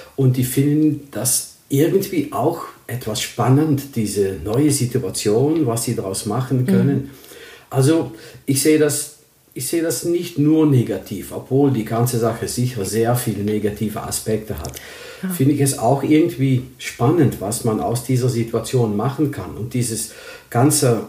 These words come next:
Speaker 1: on-, diese ganze Online-Aktivitäten, die ich auch früher nie so intensiv gemacht habe,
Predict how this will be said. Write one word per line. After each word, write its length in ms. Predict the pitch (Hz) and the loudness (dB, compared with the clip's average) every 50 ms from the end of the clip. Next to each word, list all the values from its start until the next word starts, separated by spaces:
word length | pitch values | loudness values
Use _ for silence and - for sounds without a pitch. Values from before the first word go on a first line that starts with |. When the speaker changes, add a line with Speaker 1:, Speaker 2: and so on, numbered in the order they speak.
| - - - | -12 -10 -4
Speaker 1:
on-, 220 | - 123 131 127 | 0 2 2 2
diese 220 | 120 127 117 101 95 | 2 2 0 0 0
ganze 440 | - 117 135 139 - - - - - | 0 2 2 2 0 -2 -4 0 2
Online-Aktivitäten, 1600 | 131 151 156 147 123 123 127 147 160 156 - - 123 123 - - 123 107 101 110 107 - 113 104 101 101 - 95 95 98 98 - - | 4 4 6 6 6 6 6 6 4 4 2 2 -2 -4 -4 -2 -2 -2 -2 -2 -2 0 0 0 0 0 -4 -6 -8 -8 -8 -6 -4
die 200 | 120 117 127 135 | -2 -2 0 -2
ich 180 | 127 - - | -4 -4 -4
auch 180 | - - 131 131 | -2 -2 -2 -2
früher 420 | - - - 139 160 170 143 127 | -2 -2 -4 -2 0 2 2 2
nie 360 | 113 117 117 127 135 151 151 135 | 2 4 4 4 4 2 2 0
so 400 | 123 135 127 123 123 117 - - - | 2 2 4 4 4 2 0 -2 -4
intensiv 920 | 139 135 139 131 - 113 113 110 110 - 110 123 151 156 127 - - - | -2 -2 -2 0 0 -2 0 -2 -2 -2 -2 -2 -2 -2 -4 -8 -12 -10
gemacht 460 | - - 101 101 95 101 120 127 - 131 | -6 -6 -4 -4 -4 -4 -4 -4 -2 0
habe, 320 | 123 127 131 135 156 | 2 2 2 2 0